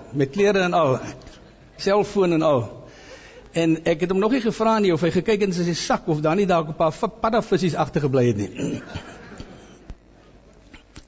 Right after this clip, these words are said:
Die skriflesing, eh, vanmôre gaan wees uit Jo-, Joshua een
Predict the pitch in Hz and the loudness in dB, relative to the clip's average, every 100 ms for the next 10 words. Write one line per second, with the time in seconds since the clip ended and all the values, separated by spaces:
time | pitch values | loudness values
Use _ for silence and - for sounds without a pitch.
0 | - - - - - - - 165 - 285 | -20 -18 -16 -16 -16 -8 -2 -2 0 0
1 | 262 247 233 220 190 165 151 151 147 156 | 2 2 2 2 2 2 4 4 2 2
2 | 160 196 202 - 175 180 180 180 156 170 | 4 4 2 0 2 2 4 2 2 0
3 | 143 143 180 - 208 190 - 208 202 180 | 2 4 4 2 2 2 2 2 2 0